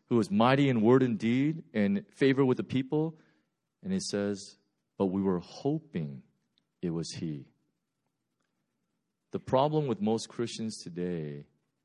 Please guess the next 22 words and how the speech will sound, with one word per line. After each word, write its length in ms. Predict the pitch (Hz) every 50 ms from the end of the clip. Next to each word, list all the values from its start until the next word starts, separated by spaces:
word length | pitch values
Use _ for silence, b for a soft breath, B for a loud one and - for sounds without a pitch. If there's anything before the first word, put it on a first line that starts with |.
| _
not 140 | - 160 196
so 120 | - -
necessarily 360 | 175 156 139 - - 120 107 101
that 140 | 95 87
they 80 | - 87
don't 260 | 78 90 87 82 80
love 260 | 78 82 82 80 -
God, 360 | - 82 80 80 82 80 80 80
they 80 | 82
don't 140 | 82 85 78
respect 500 | 71 76 - - - - 78 80 - _
God, 360 | 85 85 82 90 95 104 117 123 _ _ _ _ _ _ _ _ _ _ _ _ _ _ _ _ _
but 120 | - -
they 80 | 80 76
lost 420 | 73 73 76 78 76 76 - -
hope. 300 | - - 76 73 73 69 - _ _ _ _ _ _ _ _ _ _ _ _ _ _ _ _ _ _ _ _ _ _ _ _
They 80 | - 98
were 120 | 95 95
hoping 680 | 92 95 - - 147 156 165 160 - 92 78 67 65 62 _ _ _ _ _ _ _ _ _ _ _ _ _ _
it 80 | - 95
was 220 | 87 85 80 - -
he 300 | - 92 85 78 71 67